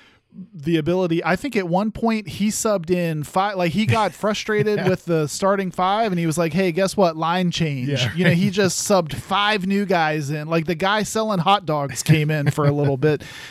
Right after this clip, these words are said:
Speaker 1: So, you know, I think he was able to do that and, and probably, you know, really see who wanted to be on the court. Hugs has been saying lately, and, and Guido, you're probably gonna mention it with Okonkwo. He kinda had a, a quote earlier, you know, after the game, like,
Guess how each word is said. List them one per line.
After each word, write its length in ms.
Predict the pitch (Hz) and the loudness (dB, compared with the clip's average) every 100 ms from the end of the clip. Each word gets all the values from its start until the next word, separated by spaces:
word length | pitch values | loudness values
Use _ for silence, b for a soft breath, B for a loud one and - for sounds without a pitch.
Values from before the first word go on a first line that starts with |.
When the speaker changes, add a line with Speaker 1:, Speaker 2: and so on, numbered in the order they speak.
| B | B
Speaker 1:
So, 420 | - 185 180 180 - B B | -4 2 2 0 -6 B B
you 120 | 180 | -2
know, 60 | 185 | 0
I 160 | 180 | 0
think 340 | 170 220 196 - B B _ | 0 -2 -4 -10 B B _
he 180 | 160 208 | -2 2
was 180 | 190 196 | 2 2
able 240 | 202 190 | 2 2
to 100 | 160 | 0
do 240 | 147 175 | 0 -2
that 300 | 170 160 160 | 0 0 0
and, 180 | 151 147 | -2 -4
and 160 | 151 143 | -4 -2
probably, 640 | 180 185 180 156 151 147 | -2 0 0 -2 -2 -4
you 140 | 156 156 | -2 0
know, 120 | 151 | 0
really 720 | 143 151 170 170 165 151 135 b b b - | 0 0 2 2 2 0 -4 b b b -10
see 320 | - 294 254 | -6 0 2
who 160 | 233 233 | 2 2
wanted 260 | 214 202 | 0 0
to 60 | 170 | 0
be 140 | 160 | 0
on 220 | 156 160 147 | 0 0 -4
the 80 | |
court. 500 | - - 156 170 165 | -8 -2 0 0 -2
Hugs 280 | 156 175 175 | -2 -2 0
has 120 | 175 | -2
been 180 | 151 147 | -2 -4
saying 400 | - 156 156 147 | -2 0 0 0
lately, 480 | 139 143 143 147 143 | 0 -2 0 0 0
and, 140 | 147 151 | -2 -2
and 180 | 151 143 | -4 0
Guido, 220 | 156 156 | 0 2
you're 180 | 147 165 | 0 -2
probably 300 | 180 160 156 | -2 -2 -2
gonna 160 | 147 139 | -2 -2
mention 320 | 147 139 151 | -2 0 0
it 80 | 135 | 0
with 100 | 131 | -2
Okonkwo. 580 | - 151 160 - 147 135 | -2 -2 -2 -2 -2 0
He 120 | 151 | -2
kinda 320 | - 165 196 | -2 -2 0
had 180 | 156 151 | 0 -2
a, 180 | 135 135 | -4 -4
a 140 | 139 131 | -4 -4
quote 380 | - 165 165 | -2 0 2
earlier, 540 | 143 156 151 143 131 147 | 0 0 0 -2 -4 -4
you 140 | 151 | -2
know, 160 | 143 135 | -2 0
after 340 | 143 147 160 | 0 0 0
the 80 | 135 | -2
game, 360 | 117 143 165 156 | -2 0 0 0
like, 220 | 139 | 0